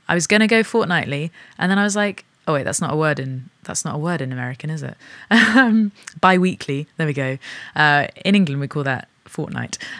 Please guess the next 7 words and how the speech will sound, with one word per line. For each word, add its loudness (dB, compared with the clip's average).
Um, 0
and 0
it's -4
not -2
the -6
video -2
game. -6